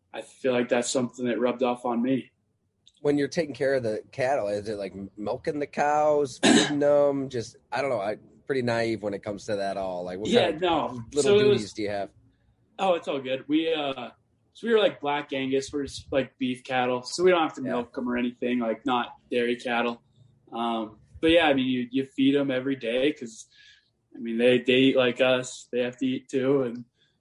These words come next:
Speaker 1: um, to take care of 'em. And then, yeah, I mean, the little ones, you gotta doctor 'em once they,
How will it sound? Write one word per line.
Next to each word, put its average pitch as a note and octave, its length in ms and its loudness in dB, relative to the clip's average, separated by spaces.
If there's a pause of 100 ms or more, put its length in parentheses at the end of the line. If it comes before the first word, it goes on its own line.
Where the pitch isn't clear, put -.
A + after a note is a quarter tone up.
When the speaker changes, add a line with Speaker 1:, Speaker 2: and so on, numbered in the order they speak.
(160)
Speaker 1:
um, A#2 500 -4 (120)
to C#3+ 140 0
take D#3 280 0
care C#3 240 6
of D3 100 0
'em. D#3 120 0
And D3 120 -2
then, B2+ 160 -4
yeah, C3+ 180 0
I A2+ 60 -6
mean, A#2 120 -6
the A#2+ 60 -6
little B2 300 -2
ones, B2 460 -6 (560)
you B2+ 120 -4
gotta C3 220 4
doctor B2+ 560 0
'em B2+ 180 -4
once B2 260 -8
they, A#2+ 340 -2